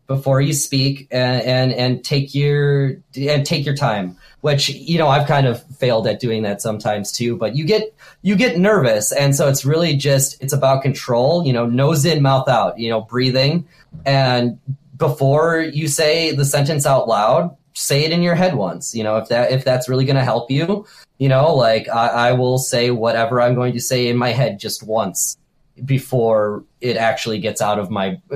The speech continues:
<laughs> out of my mouth, hopefully. <laughs> So yeah, just take that extra second and the more you do that, you know, it's just like any other muscle.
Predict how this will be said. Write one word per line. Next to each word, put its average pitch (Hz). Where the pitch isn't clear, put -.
<laughs> -
out 143
of 131
my 131
mouth, 110
hopefully. 98
<laughs> 196
So 151
yeah, 139
just 117
take 143
that 160
extra 135
second 113
and 120
the 131
more 147
you 135
do 123
that, 175
you 139
know, 135
it's 135
just 147
like 135
any 139
other 123
muscle. 101